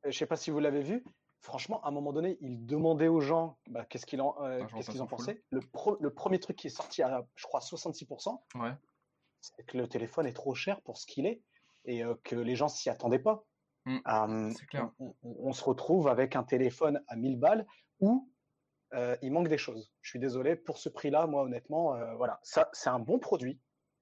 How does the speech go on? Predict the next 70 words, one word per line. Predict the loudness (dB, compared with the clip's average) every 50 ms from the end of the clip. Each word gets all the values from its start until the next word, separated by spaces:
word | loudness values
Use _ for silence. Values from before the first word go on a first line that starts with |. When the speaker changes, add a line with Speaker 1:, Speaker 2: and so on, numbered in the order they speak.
| _ _ _ _ _ _ -6
Speaker 1:
mais | -4 -4 -4
pas | -4 -2 2 4 4 4
à | 4
ce | 2 0 -4
prix-là. | -2 -2 -4 -4 -4 -8 _ _ _ _ _ _ _ _ _ -2
Et, | 2 4 6 6
euh, | 6 6 4 4 2 2 0 0 -2 -4
tu | -2 2
vois, | 4 6
il | 6 6
y |
a, | 6 4 2
il | 0
y | -4
a | -4
Titouan, | -4 -6 -10 -4 -2 0 0 0
euh, | 0 -4 -4 -6 -6 -8
à | -6 -6
juste | -8 -8 -8 -6 -8 -8
titre, | -6 -8 -6 -4 -2
dans, | -2 0 0
dans, | 0 -2 0
dans | 0 0 0
le | 0
chat, | 0 -2 -2 -2 -4
il | -8 -6
dit, « | -4 -4 -4 -6 _ _ _ _ _
Si | -10 -8 -8
on | -6
se | -4 -4
fixe | -4 -4 -4 -4 -2 0
uniquement | 0 0 0 0 -2 -2
sur | -2 0 0
les | 0 -2
prix | -2 -2 2 2
et | 4 4
rapport | 4 2 0 -4 -4 -2
qualité-prix, | 0 0 0 0 -2 -6 -4 -6 -8 -8 -8 _ _ _ _ -8
la | -8 -6
prochaine | -6 -4 -2 0 2 2
marque | 4 2 2 2
de | 2
beaucoup | 2 2 0 -2 -2 -2
de | 0
personnes | -2 -2 0 0 2 2
devrait | 2 4 4 2
être | 0 0 -2 0
Redmi | 2 2 4 4 4 2 2 2
et | 2 0
Poco. » | 2 0 -4 -4 -4 -6 -2
On | 0 2 4
en | 4 4
parlait | 4 2 4 4 4
en | 2
plus, | 2 -2 -6 -8 -8 -10 -6 _
en | 0 0 2 0
off. | -2 -2 -4 -16 _ _ _ _ _ _ _ -6
Speaker 2:
Ouais, | -4 -4
mais | -4 -4
du | -2
Speaker 1:
Et |
ça, | 0 0 2
Speaker 2:
coup, | 4
Speaker 1:
c'est | 4
Speaker 2:
Redmi | 4 4 2
Speaker 1:
vrai. | 0 -2
Speaker 2:
et |
Poco, | -4 -6 -6 -6 -6
c'est | -6 -8 -8
pas | -6 -4 -4